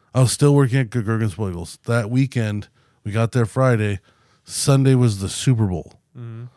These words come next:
Speaker 1: which is the biggest day in pizza. And my boss didn't give me Sunday off,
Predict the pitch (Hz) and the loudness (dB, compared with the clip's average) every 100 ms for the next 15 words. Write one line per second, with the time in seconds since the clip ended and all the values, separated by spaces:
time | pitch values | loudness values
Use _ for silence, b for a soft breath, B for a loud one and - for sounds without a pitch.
0 | b - 127 123 110 117 110 127 123 107 | b 2 4 4 4 2 2 0 0 0
1 | 120 98 98 107 - 80 - _ _ _ | 0 0 -2 -4 -6 -16 -18 _ _ _
2 | _ _ _ - 131 131 131 135 110 131 | _ _ _ -2 4 6 6 4 2 2
3 | 139 107 110 98 123 127 139 104 107 117 | 2 0 -10 -2 2 4 2 -2 -4 -2
4 | 107 117 - 127 120 110 101 101 92 92 | 0 -2 -2 -2 0 0 -2 -2 -4 -6
5 | - | -12